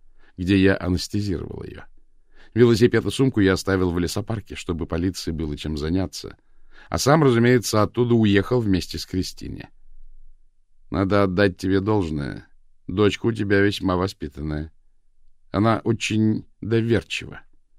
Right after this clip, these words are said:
и дружелюбно. И поверь мне,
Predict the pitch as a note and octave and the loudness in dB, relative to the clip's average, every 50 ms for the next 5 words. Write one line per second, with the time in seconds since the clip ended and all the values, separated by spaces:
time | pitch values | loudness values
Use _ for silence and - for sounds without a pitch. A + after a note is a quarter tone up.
0 | _ - _ _ _ - A#2 A#2 A2+ A2 B2 A#2+ A2+ A2 A#2 B2 A#2+ A2+ G#2 D2+ | _ -20 _ _ _ -2 -2 0 2 4 4 4 4 4 4 4 4 4 0 -2
1 | A1 G1+ A#1 B1+ - D2 _ _ _ _ - - - - - _ _ _ - G2+ | -2 -8 -12 -12 -12 -16 _ _ _ _ -20 -20 -20 -20 -20 _ _ _ -4 -4
2 | G2+ - A2+ G#2 G#2+ B2+ C#3+ C3+ G#2 F2 E2 D2 - - - | 0 2 4 4 6 6 4 4 4 2 -2 -2 -6 -10 -16